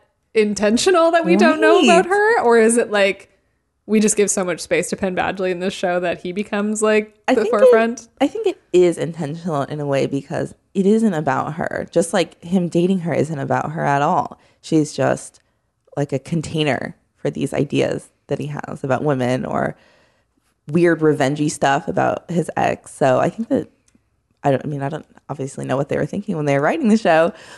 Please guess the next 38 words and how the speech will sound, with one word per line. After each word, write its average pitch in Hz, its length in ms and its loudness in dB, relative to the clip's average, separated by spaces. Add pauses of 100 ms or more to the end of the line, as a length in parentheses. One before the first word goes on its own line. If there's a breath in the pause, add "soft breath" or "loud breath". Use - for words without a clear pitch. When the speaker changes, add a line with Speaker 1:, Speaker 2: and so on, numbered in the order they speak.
(140)
Speaker 2:
but 156 460 0
it - 120 2
would 185 140 2
make 175 280 -2
sense 151 320 -4
to - 140 -6
me 135 120 0
that 135 160 0
they 139 140 2
don't 135 260 -2
give 131 160 -2
her 151 140 -4
that, - 100 -8
that 135 260 -6
space - 380 -6
because - 520 -6
she 113 240 -6
is 120 220 -2
just - 320 -8
supposed - 380 -12
to - 80 -16
be - 380 -10 (540)
an 151 100 -4
empty 139 680 -6 (720)
vessel, 139 680 -4
which - 440 -4
is 131 300 -6 (160)
horrifying. - 760 -10
And 165 80 -12
I - 60 -8
was 175 260 -14 (480 soft breath)
just 220 220 -4
so 196 160 0
sad - 400 -2
that 185 160 -6
that 175 140 0
was 202 140 0
her 202 240 -4